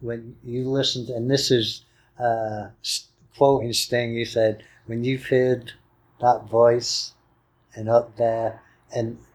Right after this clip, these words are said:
just the production of it, it,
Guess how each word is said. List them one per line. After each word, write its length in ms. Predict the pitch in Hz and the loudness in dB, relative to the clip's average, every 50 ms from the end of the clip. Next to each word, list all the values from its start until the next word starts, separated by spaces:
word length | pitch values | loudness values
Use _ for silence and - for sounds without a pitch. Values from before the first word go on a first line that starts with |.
| _ - - | _ -18 -12
just 320 | - - - - - - - | -10 -8 -6 -6 -6 -6 -8
the 80 | 135 | -12
production 800 | - - - 120 107 - - 123 127 123 - - - 143 135 131 | -10 -8 -6 -6 -6 -2 0 0 0 2 0 -2 -2 -2 0 0
of 200 | 131 131 127 131 | 2 0 0 2
it, 200 | 131 135 135 135 - - _ _ _ _ _ _ _ _ - | 2 0 0 0 -4 -10 _ _ _ _ _ _ _ _ -20
it, 240 | - 123 113 110 | -20 -18 -20 -20